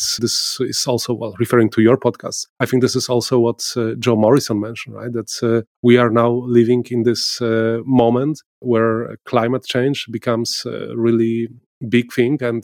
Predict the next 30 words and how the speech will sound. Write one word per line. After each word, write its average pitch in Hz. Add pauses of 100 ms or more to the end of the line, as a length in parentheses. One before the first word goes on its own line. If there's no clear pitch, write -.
(160)
uh, 117 (380)
if -
we 135
all 127
unite 123
our 127
forces, -
uh, 117
then 117
we 127
still 131
can 113
prevent 113
it 139 (200)
from 123
happening 139
or, 110
or 110
maybe 113
slow 113
down, 113 (220)
decrease, 117
uh, 120
the -
consequences, 135
but 123
we 127
need 127
to 139
act 113